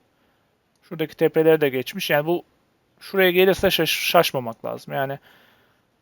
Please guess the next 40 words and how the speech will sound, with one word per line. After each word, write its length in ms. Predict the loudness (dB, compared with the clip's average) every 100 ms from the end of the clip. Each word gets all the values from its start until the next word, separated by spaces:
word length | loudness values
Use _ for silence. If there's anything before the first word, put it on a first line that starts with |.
| _ _ _ _ _ _ _ _ _ -12
nasıl 260 | -12 -10
diyeyim, 160 | -10 -2
nereye 220 | 2 2
gelmiş? 260 | 2 0 -4
Yani 140 | -4
yüz 180 | -6 -8
kırk 220 | -8 0
dörde 180 | 2 2
gitmiş 280 | -6 -10 0
zaten 260 | 0 2
aslında 300 | -2 -4 -2
baktığınızda, 380 | -2 -4 -8 -4
baksana. 480 | -4 -4 -4 -4 -8 _ -4
Ne 120 | 0
bekliyorsun 380 | 0 -2 -10 -12
mesela? 200 | -10 -6
Yirmi 320 | -2 0 2
liradan 240 | 0 0
yüz 180 | -4 -8
kırk 200 | -12 -4
dört, 220 | -4 0
beş 180 | -2 0
katı. 340 | -4 -6 -10 -12 _ _ _ _ _ _
Ne 100 | -2
zamandan? 480 | 2 2 2 2 0
O, 80 | 2
o 180 | 2 2
zaman 220 | 0 -2
enflasyon 480 | -4 0 -2 -2 -8
şu 200 | -8 -10
gibi 160 | -10
bu 60 | -10
gitti. 280 | -12 -8 -8
Enflasyon 440 | -6 -2 -2 -2
kadar 200 | -2 -2
gitmedi. 240 | -2 -6 -6
Ee, 420 | 0 0 0 -4 _ -12
bir 60 |
zahmet 340 | -6 -4 -6 -6
yani 200 | -6